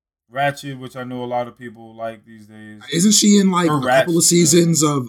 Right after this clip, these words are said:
Speaker 2: American Horror Story?
Speaker 1: American Horror Story.
Speaker 2: Yeah.
Speaker 1: She's in this, Run, Twelve Years a Slave, Glass, which I didn't see.
Speaker 2: Mm-hmm.
Speaker 1: Okay, all right, all right, all right, all right, all right. I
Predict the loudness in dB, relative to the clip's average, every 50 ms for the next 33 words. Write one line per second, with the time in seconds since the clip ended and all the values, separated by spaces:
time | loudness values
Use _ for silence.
0 | -6 -4 -2 0 0 0 -2 -2 -4 -2 -2 -4 -2 -2 0 0 0 -2 -4 -6
1 | -10 -8 -8 -6 -4 -2 -2 -2 -2 -4 -6 -4 -4 -4 -2 -2 -2 0 0 -2
2 | -4 -4 _ _ _ _ _ _ _ _ _ _ _ -12 -6 -4 -4 -4 -4 -6
3 | -12 -16 -14 -12 -10 -10 -10 -10 -12 -14 -16 -14 -10 -6 -4 -4 -2 -4 -6 -8
4 | -12 -14 -18 -20 _ _ _ _ _ _ _ _ _ _ _ _ _ -14 -10 -10
5 | -8 -6 -6 -8 -8 -8 -12 -14 -14 -14 -12 -10 -10 -8 -6 -6 -6 -6 -6 -6
6 | -8 -10 -12 _ _ _ _ _ _ _ _ _ _ _ _ _ _ _ _ _
7 | _ _ _ _ _ _ _ _ _ -4 4 4 6 6 8 8 6 6 4 0
8 | -6 -12 -14 -16 _ _ _ _ -20 -20 -18 -12 -12 -12 -12 -12 -20 -20 -20 -18
9 | -18 -18 -18 -20 _ _ _ _ _ _ _ _ _ _ _ _ _ _ -20 -18
10 | -18 -18 -18 -18 _ _ -8 -8 -8 -6 -6 -6 -6 -6 -8 -10 _ _ -12 -10
11 | -8 -6 -6 -6 -6 -8 -8 -8 -10 -10 -10 -12 -14 -14 -14 -14 -16 -18 -18 -20
12 | -20 -20 _ _ -20 -20 _ _ _ _ _ _ _ _ _ _ _ _ _ _
13 | _ _ _ _ _ _ _ _ _ _ _ _ _ _ _ _ _ _ _ _
14 | _ _ _ _ _ _ _ _ _ -20 -20 -20